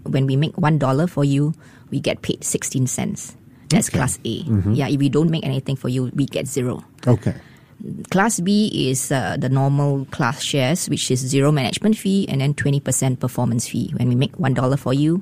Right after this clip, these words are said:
Speaker 1: we get twenty cents. And then for Class C, you pay a small management fee, point five percent, which means that if you put hundred dollars with us, you pay us fifty cents every year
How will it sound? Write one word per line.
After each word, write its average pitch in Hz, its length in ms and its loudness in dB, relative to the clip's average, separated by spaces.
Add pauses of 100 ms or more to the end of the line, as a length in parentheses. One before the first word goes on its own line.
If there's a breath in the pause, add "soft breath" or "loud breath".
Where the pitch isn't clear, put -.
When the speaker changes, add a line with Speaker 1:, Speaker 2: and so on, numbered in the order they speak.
(120)
Speaker 1:
we 143 80 0
get - 180 -6
twenty 120 220 -2
cents. - 420 -6 (240)
And 139 160 -2
then 143 140 2
for 139 140 0
Class 190 340 2
C, - 160 -2
you 165 260 2
pay 151 260 0
a 135 80 -2
small 160 320 2
management 156 540 0
fee, 220 400 0 (140)
point 139 280 0
five 139 640 -2
percent, 151 460 0 (420 loud breath)
which - 220 -2
means 165 200 4
that 139 120 2
if 127 120 0
you 139 80 2
put - 300 -2
hundred 160 260 2
dollars 135 320 0
with 156 140 -2 (100)
us, 190 320 0
you 151 140 0
pay 143 300 -2
us 143 100 0
fifty - 300 -4
cents 131 420 -2
every 135 280 0
year 127 380 -2